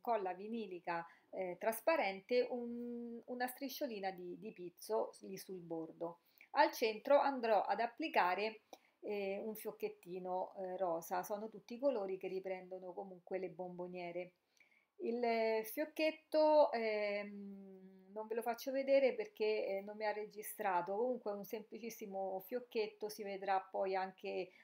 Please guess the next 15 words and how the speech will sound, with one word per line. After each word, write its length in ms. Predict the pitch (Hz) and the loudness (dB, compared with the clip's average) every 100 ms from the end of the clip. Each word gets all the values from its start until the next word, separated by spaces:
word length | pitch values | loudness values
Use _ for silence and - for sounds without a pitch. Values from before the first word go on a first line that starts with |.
| _ | _
ehm, 840 | 180 185 180 180 180 180 180 180 | -2 2 2 0 -2 -10 -14 -10
per 120 | 214 196 | -8 -2
quanto 260 | 196 190 | -2 -2
riguarda 400 | 190 190 190 185 | 2 4 4 4
le 120 | 185 | 0
bomboniere, 640 | 180 185 185 185 185 170 180 | -2 -6 -6 -8 -6 -6 -6
un 100 | 175 | -8
fiocco 320 | 190 - 180 | -10 -10 -10
semplice. 720 | 190 170 165 - 170 165 165 _ - _ - | -8 -10 -10 -12 -8 -8 -8 _ -20 _ -8
Eh, 260 | 202 196 | -4 -2
lo 140 | 226 226 | -2 -2
chiudo 340 | 240 208 185 | -4 -4 -4
con 160 | 190 190 | -4 -8
un 140 | 185 | -8
nastrino 1000 | 180 - - 180 175 175 170 170 175 170 | -12 -12 -12 -10 -8 -8 -6 -8 -8 -10